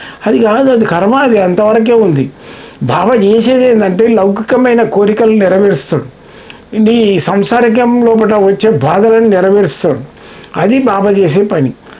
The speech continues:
అయితే షిరిడి సాయిబాబా ఆయనకు తల్లిదండ్రులు ఎవరు,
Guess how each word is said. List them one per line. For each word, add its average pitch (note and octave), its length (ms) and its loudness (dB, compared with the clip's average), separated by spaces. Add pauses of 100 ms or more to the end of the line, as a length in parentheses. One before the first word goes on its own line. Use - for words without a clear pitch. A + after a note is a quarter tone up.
(120)
అయితే C4 260 0
షిరిడి A3+ 420 0
సాయిబాబా A3+ 520 0
ఆయనకు G#3+ 460 2
తల్లిదండ్రులు G#3+ 580 2
ఎవరు, G#3 360 2